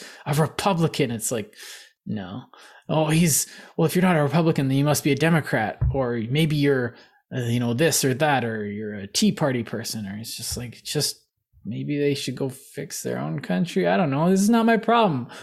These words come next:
Why are you asking me? Why are you getting me involved?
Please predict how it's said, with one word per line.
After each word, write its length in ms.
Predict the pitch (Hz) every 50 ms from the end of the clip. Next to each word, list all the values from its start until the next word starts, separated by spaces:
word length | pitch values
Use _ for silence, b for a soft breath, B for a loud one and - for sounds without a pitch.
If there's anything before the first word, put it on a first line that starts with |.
| B
Why 140 | - 170 196
are 40 | 269
you 100 | 311 294
asking 400 | 254 262 277 - - - - 147
me? 100 | 131 120
Why 160 | 113 127 147 175
are 40 | 214
you 80 | 254
getting 240 | 226 220 214 220 208
me 100 | 202 202
involved? 600 | 196 185 160 175 185 170 120 85 - - - B